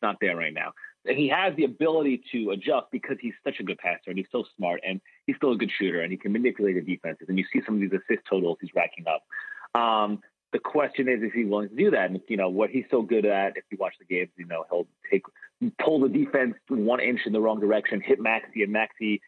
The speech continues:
you know, catches the ball like he shot out of a cannon and drives to the hoop and breaks down the defense like that, right? And you can,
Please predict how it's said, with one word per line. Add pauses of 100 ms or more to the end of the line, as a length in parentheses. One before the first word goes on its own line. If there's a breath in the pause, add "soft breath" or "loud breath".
(200 soft breath)
you
know,
catches
the
ball
like
he
shot
out
of
a
cannon
and (160)
drives
to
the
hoop
and
breaks
down
the
defense
like
that,
right?
And
you
can,